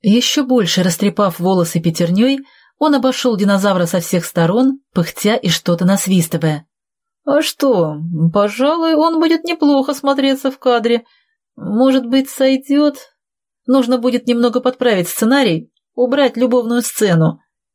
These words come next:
В это время к особняку подошёл высокий симпатичный парень с длинными волосами, завязанными в хвост.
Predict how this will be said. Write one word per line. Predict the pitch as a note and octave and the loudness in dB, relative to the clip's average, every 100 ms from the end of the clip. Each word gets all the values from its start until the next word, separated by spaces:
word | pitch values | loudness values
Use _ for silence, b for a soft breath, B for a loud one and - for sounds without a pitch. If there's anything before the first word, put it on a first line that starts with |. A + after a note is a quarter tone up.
| _ _ _ | _ _ _
В | G#3+ D4 | -2 -2
это | D#4 | 0
время | B3 C4 C4 | 0 2 0
к | - | 0
особняку | F#3+ F3 F3 G3 C#4 C#4+ C#4 | -2 2 2 2 0 0 0
подошёл | G3+ G#3 D4+ C4+ | -2 0 0 -2
высокий | A3 - A#3 - | -2 -2 -2 -2
симпатичный | E3 F3 F3+ F3 E3+ D#3+ D#3+ | 0 0 0 -2 -2 0 0
парень | D#3+ C4 C4 A#3+ - | 2 0 0 -4 -4
с | E3 | 0
длинными | F3 G#3 F#3 E3+ | 4 4 4 4
волосами, | E3 D#3+ D#3+ - C4 B3 - | 4 4 2 2 2 2 0
завязанными | D#3+ E3+ F3+ F3+ E3+ E3+ | 0 0 0 2 4 4
в | E3 | 2
хвост. | - D#3 D3+ - | 0 0 0 -4